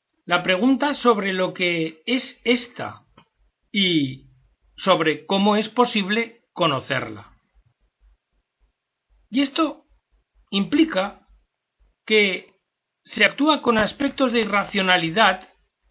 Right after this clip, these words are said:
y también de conformismo en las sociedades de masa modernas. Ahora bien, en algunos ámbitos,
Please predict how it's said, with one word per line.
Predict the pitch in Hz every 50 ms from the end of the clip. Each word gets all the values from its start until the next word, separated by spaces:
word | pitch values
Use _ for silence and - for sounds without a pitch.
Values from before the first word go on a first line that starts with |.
| _ _ _ _ _
y | - 190 165
también | - 185 190 196 247 285 269
de | 220 196 -
conformismo | - 294 302 - - 208 180 175 180 202 170 165 190 185 175 165 165 - _ _ -
en | 185 180 180
las | 180 180 180
sociedades | - 185 170 - 160 151 165 180 185 185 185 196 175
de | 160 151
masa | 147 156 165 160 - - 175 156 143 - - -
modernas. | 156 143 139 139 143 135 131 131 131 127 123 123 - - - - - _ _ _ _ _ _ _ _ _ _ _ _ _ _ _ _ _ _ _ _ _ _ _ _ _ _ _
Ahora | - 214 226 220 190 180
bien, | 196 196 180 160 131 - - _ _ _ _ _ _ _ _ _
en | - 165 160 160
algunos | 156 156 160 190 190 196 190 185 - - _ -
ámbitos, | 190 208 214 208 196 220 - - 262 262 262 - - -